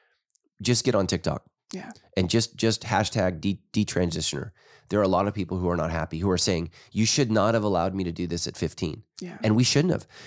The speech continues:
Speaker 1: And there are going to be huge lawsuits in the next ten to twenty years
Speaker 2: Mm-hmm.
Speaker 1: because many of these people who tr-, transitioned had surgery. Um,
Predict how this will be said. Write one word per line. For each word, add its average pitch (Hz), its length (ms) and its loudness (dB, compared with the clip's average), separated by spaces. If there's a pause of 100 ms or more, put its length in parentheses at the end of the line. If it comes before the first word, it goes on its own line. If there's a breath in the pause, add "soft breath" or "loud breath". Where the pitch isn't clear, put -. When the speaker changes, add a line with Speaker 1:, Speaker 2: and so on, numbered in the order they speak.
(120)
Speaker 1:
And 104 180 4
there 127 200 8
are 135 60 4
going 117 240 2
to 98 80 2
be 92 120 2
huge 131 600 4
lawsuits 143 680 4
in 95 140 0
the 95 80 2
next 82 240 0
ten 120 260 4
to 123 80 0
twenty 131 300 2
years 90 360 2 (240 loud breath)
Speaker 2:
Mm-hmm. - 220 -6
Speaker 1:
because 107 560 2
many 107 360 4
of 113 100 2
these 101 180 2
people 90 500 -2 (180 soft breath)
who 117 180 2
tr-, - 180 -6 (140)
transitioned 117 880 2
had 107 320 -4
surgery. 92 600 0 (440 soft breath)
Um, 85 460 0